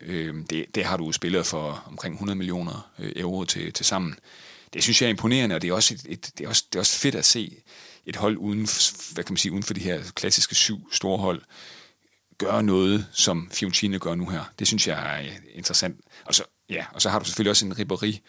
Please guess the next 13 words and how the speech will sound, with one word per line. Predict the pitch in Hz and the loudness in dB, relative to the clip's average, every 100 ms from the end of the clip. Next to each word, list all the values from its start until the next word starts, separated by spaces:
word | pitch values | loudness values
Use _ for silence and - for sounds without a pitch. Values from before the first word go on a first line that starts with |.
| - - - | -20 -20 -10
som | - 90 | -8 -6
du | 95 87 | -4 -2
skiller | - 95 | 0 -2
dig | 82 82 | -2 0
af | 110 | 2
med. | 85 82 | 2 0
Det | 90 - | -4 -4
synes | - - | -2 0
jeg | - | -2
faktisk | - - - | -4 -4 -4
er | 165 160 147 | -4 -4 -4
enormt | - 98 87 78 - - - - - - - - | -4 -2 -2 -2 -8 -12 -20 -20 -20 -20 -6 0
godt, | 98 - - | 4 4 2